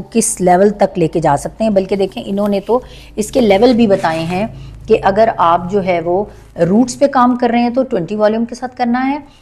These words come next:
और अगर आप लेंथ में काम कर रहे हैं तो बालों की अकॉर्डिंग आपने थर्टी या फ़ोर्टी यूज़ करना है, ठीक है। और इसके भी शेड बहुत मज़े के हैं, मैं इसका भी बहुत काम करती हूँ। ये देखें आप जितने इस पे मेरे टिक लगे हुए हैं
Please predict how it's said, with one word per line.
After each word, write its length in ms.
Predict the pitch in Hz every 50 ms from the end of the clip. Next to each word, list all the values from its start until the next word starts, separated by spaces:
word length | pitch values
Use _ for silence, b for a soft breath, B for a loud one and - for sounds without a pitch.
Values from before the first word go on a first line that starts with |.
| b b b -
और 120 | 190 -
अगर 260 | - 190 185 196 202
आप 160 | 202 190 180 -
लेंथ 200 | 175 175 220 240 233 240
में 80 | 269 262
काम 240 | 262 254 240 240 233
कर 140 | 240 226 208
रहे 140 | 202 208
हैं 80 | 208 214
तो 120 | 208 226
बालों 260 | 190 175 160 156 185 196
की 120 | 185 220
अकॉर्डिंग 380 | 202 - 185 160 156 175 208 202
आपने 380 | 175 156 151 - 180 196 247 254 B B B B _ _ -
थर्टी 200 | 208 190 190 214
या 100 | 214 202
फ़ोर्टी 300 | - 202 175 165 - 180
यूज़ 280 | 180 165 151 147 - -
करना 180 | - 135 131 131
है, 120 | 135 - - - -
ठीक 160 | - 220 214
है। 80 | 285 285 - b b b b b b b -
और 260 | 170 165 165 170 180 - - -
इसके 320 | 208 - - - 269 262
भी 160 | 233 254 247 220
शेड 480 | - - 208 196 202 208 202 180 151
बहुत 400 | 143 165 160 156 196 226 220 226
मज़े 260 | 220 214 180 220 220
के 140 | 214 214 226
हैं, 160 | 220 220 214
मैं 260 | 214 196 180 170 175 175
इसका 320 | - 180 - - - 226
भी 100 | 214 233 220
बहुत 260 | 180 175 165 208 208
काम 220 | - - 180 185 190
करती 280 | 180 196 - - -
हूँ। 80 | 202 196
ये 100 | 190 180
देखें 260 | 160 165 165 - 208
आप 300 | 185 170 175 175 175 - -
जितने 580 | 190 190 185 175 165 180 175 - 202 220 220 214
इस 140 | 180 -
पे 140 | - - 196
मेरे 220 | 190 180 170 180 175
टिक 220 | 175 214 208 -
लगे 240 | 220 202 185 202 202
हुए 100 | 196 208
हैं 140 | 247 247